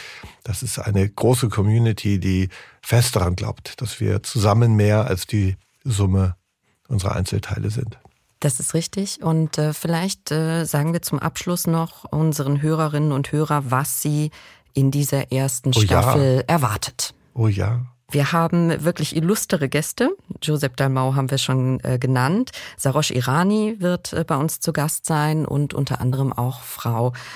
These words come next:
Speaker 2: Ramona Höftberger aus Wien. Das werden sicher spannende Gespräche.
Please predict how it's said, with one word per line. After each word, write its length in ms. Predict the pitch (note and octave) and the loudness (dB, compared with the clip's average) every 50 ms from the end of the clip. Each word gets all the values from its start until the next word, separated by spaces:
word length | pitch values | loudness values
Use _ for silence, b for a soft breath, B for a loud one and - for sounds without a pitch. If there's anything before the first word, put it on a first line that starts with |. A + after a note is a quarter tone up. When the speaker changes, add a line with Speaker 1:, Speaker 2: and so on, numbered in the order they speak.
| B B - | B B -8
Speaker 2:
Ramona 540 | - - A#2 B2 C3+ C3+ C3 B2 B2 B2 C3+ | -4 0 2 2 2 2 2 2 0 0 -2
Höftberger 680 | D#3+ - - - - - E3+ E3 E3 E3 - D3+ - | -2 -4 -6 -8 -6 -4 -2 -2 -2 -2 -4 -4 -2
aus 260 | - D3+ D#3 - - | -2 -4 -4 -4 -2
Wien. 260 | G3 G#3+ A3 A3 A3+ A3+ B B B B B B B B - | 0 2 2 2 0 -2 B B B B B B B B -6
Das 280 | - C#3 C#3+ - - - | -4 -2 -2 -2 -2 0
werden 260 | A#2+ B2 C3+ C#3+ C#3+ | 0 2 2 2 2
sicher 360 | B2+ - A#2+ - - A2+ A2+ | 0 0 -2 -2 -2 -2 0
spannende 680 | A#2 - - - - - G2+ G2+ G2 G#2 G#2 G#2+ - | 0 0 -2 -2 -2 -2 -2 -2 -4 -6 -8 -8 -8
Gespräche. 640 | - - D3+ - - - - D3+ D3 C#3 - - G#2 | -6 -4 -4 -4 -4 -4 -4 -4 -4 -4 -6 -8 -8